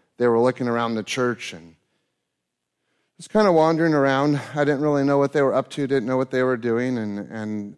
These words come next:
and just, um, was just kind of there. Didn't know what was gonna happen. And, uh, they're looking at the sanctuary.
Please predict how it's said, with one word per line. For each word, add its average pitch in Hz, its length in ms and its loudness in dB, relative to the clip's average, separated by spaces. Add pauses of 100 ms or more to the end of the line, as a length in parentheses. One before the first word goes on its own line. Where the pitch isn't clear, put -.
(120)
and 98 420 -10
just, - 320 -12 (640)
um, 90 380 -20 (760)
was 104 140 -14
just - 160 -16
kind 151 160 -2
of 143 100 -2
there. 139 300 -4 (1000)
Didn't 101 160 -12
know 113 100 -4
what 95 120 -4
was 110 100 -8
gonna 107 180 -6
happen. 101 400 -10 (1800)
And, 95 320 -8
uh, 87 300 -6 (260)
they're 113 140 -2
looking 120 320 -2
at 113 80 -6
the 120 80 -14
sanctuary. 120 500 -4